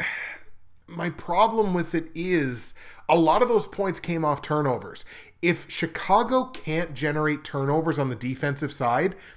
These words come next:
this is not a good offense. Mitch Trubisky has struggled all season long, and much to the chagrin and gray hair generation of one, uh, at Yahoo Noise on Twitter, Brad Evans at, uh, Yahoo Fantasy Expert,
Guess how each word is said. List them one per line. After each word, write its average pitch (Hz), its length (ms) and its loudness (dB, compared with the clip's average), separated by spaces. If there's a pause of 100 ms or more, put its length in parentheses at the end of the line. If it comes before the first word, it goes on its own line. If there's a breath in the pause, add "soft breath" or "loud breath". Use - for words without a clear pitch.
(120 loud breath)
this 175 180 2
is 190 160 2
not 180 240 2
a - 20 4
good 156 220 2
offense. 135 640 -2 (240 loud breath)
Mitch 160 280 0
Trubisky 180 480 2
has 143 100 0
struggled 131 540 0
all 151 200 4
season 165 480 0
long, 107 400 -4 (320 loud breath)
and 139 300 2
much - 380 0
to 170 280 -2
the 147 360 0 (160 loud breath)
chagrin 156 880 0
and 139 340 0
gray 143 360 4
hair 156 340 4
generation 127 720 0
of 117 260 -2
one, 131 320 2 (340 loud breath)
uh, 123 200 0 (120)
at 160 320 6
Yahoo 143 440 4
Noise 135 500 4
on 123 260 0
Twitter, 151 360 4
Brad 131 340 2
Evans 131 460 0
at, 120 160 -2
uh, 117 200 -2
Yahoo 123 360 2
Fantasy 147 440 -2
Expert, 123 400 -4